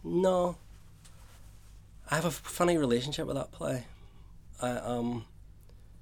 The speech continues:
yeah, I, I mean, I guess I don't like most of my plays, but I especially don't like that play.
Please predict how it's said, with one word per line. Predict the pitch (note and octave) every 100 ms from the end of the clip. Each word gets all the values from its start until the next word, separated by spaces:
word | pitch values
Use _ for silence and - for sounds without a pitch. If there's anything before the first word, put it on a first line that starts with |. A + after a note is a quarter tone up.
| - - - - - - - - - - - -
yeah, | - C3 B2+ B2+ - -
I, | C3 C#3+ D3
I | C#3
mean, | D3
I | C#3
guess | D3 D3
I | C#3
don't | D#3
like | C#3+
most | G#2+ G#2
of | C3
my | C3
plays, | C3+ C3 B2+
but | C#3+
I | B2+
especially | - - B2+ C3
don't | - -
like | G2 -
that | G#2 -
play. | - A#2+